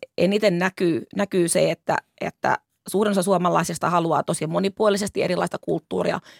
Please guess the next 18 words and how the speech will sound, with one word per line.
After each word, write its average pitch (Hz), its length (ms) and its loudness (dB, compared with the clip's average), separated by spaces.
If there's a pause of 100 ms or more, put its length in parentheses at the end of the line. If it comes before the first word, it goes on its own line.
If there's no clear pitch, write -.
(120)
muuta, 202 220 4 (260)
että - 220 -2
rahoitetaan 190 380 2
muutakin 165 320 0
kuin 156 100 -2
mi-, 165 140 -2
mistä 175 220 -2
he 175 140 0
itse - 420 -4 (1000)
on 156 120 0
kiinnostuneita. - 680 -2
Ja 160 80 4
se 269 100 4
on 262 100 4
musta 185 220 0
jotenkin 175 320 2
semmoinen 160 340 2
suomalaisen 160 680 0